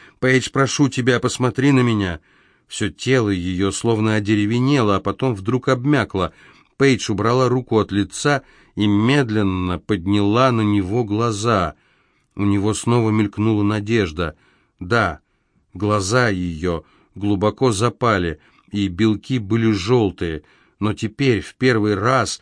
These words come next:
Саймон подумал, что, может быть, он увидел в этих глазах некий проблеск жизни. В первый раз он увидел в них как бы некий намёк на то, что перед ним стоит та самая девочка, которую он знал когда-то.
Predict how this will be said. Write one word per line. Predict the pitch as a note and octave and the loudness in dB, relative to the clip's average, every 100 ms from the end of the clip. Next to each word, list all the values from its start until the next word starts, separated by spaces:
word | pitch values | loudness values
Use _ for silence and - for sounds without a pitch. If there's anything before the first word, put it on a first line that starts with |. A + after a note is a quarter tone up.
| _ _ | _ _
Саймон | - - B2+ C3+ B2 A2 | -14 -2 0 2 2 0
подумал, | G#2 A2 F#2 A#2+ C3+ A2 | -2 -2 0 0 2 0
что, | - - G2+ | -4 -4 -2
может | F#2+ A2 C3+ A2+ G#2+ | 0 0 0 0 -6
быть, | F#2 B2 C3 A2 | -2 0 0 0
он | A2 | 0
увидел | G#2+ F#2+ D3+ C3+ A2+ | 0 0 -2 0 0
в | G2+ | 2
этих | C3+ A#2 G2+ | 0 0 -6
глазах | F#2+ A2 F#2+ A2+ C#3+ - _ - _ - | 0 0 0 0 -2 -4 _ -20 _ -6
некий | G2+ C#3 C#3+ A#2+ | 2 2 2 -4
проблеск | - A2+ B2+ A#2+ A2+ - | -2 0 0 0 -2 -4
жизни. | G#2 G2+ D#3 G#2 F#2+ D#2+ - _ _ _ _ _ | -6 0 0 0 -2 -6 -10 _ _ _ _ _
В | - | -10
первый | - B2 G#2 G#2 - | -2 0 0 -2 -4
раз | G2 G2+ C3 - - _ _ _ | -6 -2 -2 -4 -12 _ _ _
он | - G#2 | -2 0
увидел | G2+ G#2+ B2 A2+ | 0 0 0 0
в | F#2 | 0
них | G#2 C3 B2 | 0 -2 -2
как | A#2 G2 | -6 -6
бы | F#2 G#2 | -2 0
некий | G#2+ B2 - | 0 -2 -2
намёк | A2 G#2 G#2 G#2+ C#3+ - _ _ _ _ | 0 0 0 2 0 -2 _ _ _ _
на | G#2 | -6
то, | G#2+ A#2 | -2 -4
что | - F#2+ | -4 -6
перед | - G#2+ F#2+ | -2 -2 0
ним | B2+ C3 | 0 0
стоит | - G#2 A#2 D3 _ | -2 -4 -2 -2 _
та | B2+ A#2+ | -2 -2
самая | - C#3 C3+ A#2+ A2+ | -2 -2 0 2 0
девочка, | F#2+ F2+ D3 B2+ G#2 - F#2+ | -2 0 2 4 0 -2 -4
которую | G2 - G#2 G2+ | -4 -2 0 0
он | G#2 | 0
знал | F#2 G#2 C#3 | -2 -2 -2
когда-то. | C3 A2 F#2 G2+ F2 E2+ D2+ | -2 -6 -4 -4 -4 -6 -10